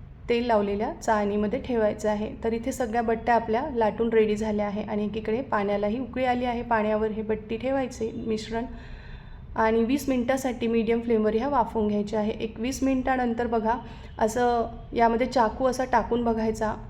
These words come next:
तो क्लीन निघाला म्हणजे आपल्या बट्ट्या रेडी झाल्या आहे. फुलून तुम्ही बघू शकताय मस्त दुप्पट तयार झालेल्या आहे या. मी तुम्हाला कट करून दाखवते. थोडंसं रूम टेम्परेचरवर आल्या की मग ह्या कट करायच्या.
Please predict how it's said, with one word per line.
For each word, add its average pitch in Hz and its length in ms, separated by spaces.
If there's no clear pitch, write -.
तो 240 60
क्लीन 262 300
निघाला 240 300
म्हणजे 226 260
आपल्या 214 220
बट्ट्या 208 340
रेडी 214 260
झाल्या 214 280
आहे. 214 160
फुलून 254 420
तुम्ही 254 180
बघू 226 260
शकताय 240 400
मस्त 233 340
दुप्पट 254 480
तयार 214 240
झालेल्या 214 420
आहे 208 200
या. 226 120
मी 220 100
तुम्हाला 240 220
कट 247 240
करून 269 180
दाखवते. 240 520
थोडंसं 277 480
रूम 254 200
टेम्परेचरवर 240 640
आल्या 240 220
की 233 140
मग 226 240
ह्या 233 120
कट 214 320
करायच्या. 214 420